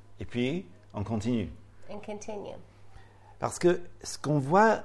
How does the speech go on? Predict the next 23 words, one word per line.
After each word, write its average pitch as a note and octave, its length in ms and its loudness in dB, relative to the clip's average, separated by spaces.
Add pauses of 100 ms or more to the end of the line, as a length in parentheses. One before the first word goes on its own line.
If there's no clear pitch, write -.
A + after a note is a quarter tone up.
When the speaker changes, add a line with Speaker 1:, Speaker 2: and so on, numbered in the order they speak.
Speaker 1:
les C3 420 2
autres G3 300 4
chevaux, G2+ 640 0 (380)
là, G#3 240 6 (120)
il A#2 60 -2
y B2 40 2
a B2 60 2
quelque C#3 300 -2
chose F3+ 260 0
qui D3 160 -8
commence C3+ 420 0
à B2 120 2
apparaître A#2+ 580 0
qui G2+ 180 -2
est - 140 -2
assez G2+ 380 -6
intéressant. C3+ 680 0 (380)
Speaker 2:
Because B3+ 300 -4
when B3 160 0
we B3 140 0
see C#4 280 -10
the C4 160 -8 (100)
other, B3 600 -4